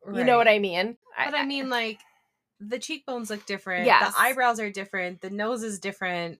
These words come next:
Speaker 2: Like, Amelia has a really large bottom lip.
Speaker 1: Yes.
Speaker 2: Irene is very small.
Speaker 1: Yes.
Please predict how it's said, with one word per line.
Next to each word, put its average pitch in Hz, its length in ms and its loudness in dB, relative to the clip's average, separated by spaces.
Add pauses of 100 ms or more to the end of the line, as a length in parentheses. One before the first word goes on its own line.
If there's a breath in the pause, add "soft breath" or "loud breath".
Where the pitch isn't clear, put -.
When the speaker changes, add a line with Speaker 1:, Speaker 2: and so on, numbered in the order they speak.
(100)
Speaker 2:
Like, 220 280 0
Amelia 220 480 -2
has 214 220 -4
a 190 80 -4
really 185 560 -6 (180)
large 180 600 -4
bottom 165 320 -4
lip. 170 340 -6
Speaker 1:
Yes. 185 280 6
Speaker 2:
Irene 196 320 0
is 165 260 -4
very 175 680 -4
small. 175 500 -2
Speaker 1:
Yes. 202 320 4